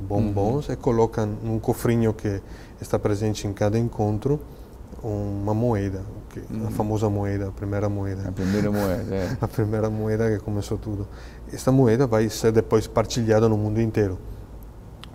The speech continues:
Speaker 1: com outras crianças. Passa por Brasília e Brasília para Roma.
Speaker 2: Hum.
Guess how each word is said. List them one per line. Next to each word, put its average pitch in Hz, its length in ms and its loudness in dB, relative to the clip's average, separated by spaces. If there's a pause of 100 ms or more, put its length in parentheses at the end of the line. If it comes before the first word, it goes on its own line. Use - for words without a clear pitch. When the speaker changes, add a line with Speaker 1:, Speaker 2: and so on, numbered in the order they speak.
Speaker 1:
com - 120 -4
outras 104 340 0
crianças. 110 540 4 (680)
Passa 104 280 0
por - 180 -6
Brasília 113 400 0
e 113 40 2
Brasília 101 380 -2
para 101 300 -2
Roma. 95 300 -6 (480)
Speaker 2:
Hum. 98 240 -6